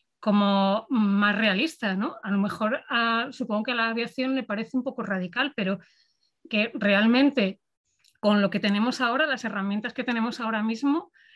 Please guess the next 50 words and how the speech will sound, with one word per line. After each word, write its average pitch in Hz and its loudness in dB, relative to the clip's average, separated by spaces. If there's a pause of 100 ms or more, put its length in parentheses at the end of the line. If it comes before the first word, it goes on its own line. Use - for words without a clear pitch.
es 170 -8
que - -2
es 220 -2
imposible 294 -2
volar 190 0
verde. 269 -2
O 196 -8
sea, 196 -6
que 208 -6
si - -6
queremos 214 0
volar, 277 2
volemos, 240 -2
pero 196 -4
que 226 -8
admitamos 208 0 (340)
que 208 -6
vamos 208 2
a 254 -2
seguir 220 -2
calentando 214 0
el 226 -6
planeta 247 -2
y 180 -8
que 185 0
esto 185 -6
va 226 -2
a 220 0
ir 240 -2
a 202 -4
los 190 -2
tres 220 -4
coma 240 -4
cinco 220 -4
grados, 214 0
¿no? 220 -2
Yo 196 -4
creo 220 -6
que, 202 -4 (300)
que 214 -6
tampoco 190 2
nos 233 0
podemos 202 0
hacer 196 -4
muchas 190 0
más 190 -2
ilusiones. 185 -2 (880)
Y 196 4
muchas 196 0
gracias. 170 -8